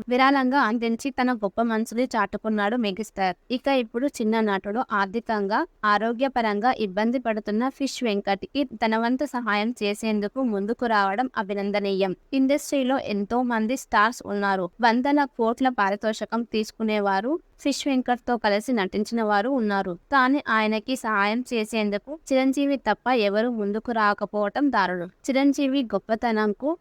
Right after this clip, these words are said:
ఇది మరో ప్రత్యక్ష సాక్ష్యం అంటూ మెగా ఫ్యాన్ సోషల్ మీడియాలో ఈ విషయాన్ని షేర్ చేస్తున్నారు. చికిత్సకు అయ్యే ఖర్చంతా తానే భరిస్తానంటూ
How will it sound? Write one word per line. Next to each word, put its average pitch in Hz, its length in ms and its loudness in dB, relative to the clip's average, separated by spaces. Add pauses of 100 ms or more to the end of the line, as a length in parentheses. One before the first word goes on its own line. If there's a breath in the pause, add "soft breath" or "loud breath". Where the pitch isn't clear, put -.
(140)
ఇది 277 140 2 (100)
మరో 208 180 2 (100)
ప్రత్యక్ష 208 420 -4 (180)
సాక్ష్యం 220 480 -2
అంటూ 190 200 -4 (220)
మెగా 226 340 2
ఫ్యాన్ 262 300 0
సోషల్ 240 440 -2
మీడియాలో 220 440 0 (140)
ఈ 233 40 0 (120)
విషయాన్ని 214 520 -2
షేర్ 196 300 -4
చేస్తున్నారు. 196 560 -2 (280)
చికిత్సకు 285 600 0 (140)
అయ్యే 202 200 0 (120)
ఖర్చంతా 208 540 0 (120)
తానే 214 340 0
భరిస్తానంటూ 214 640 0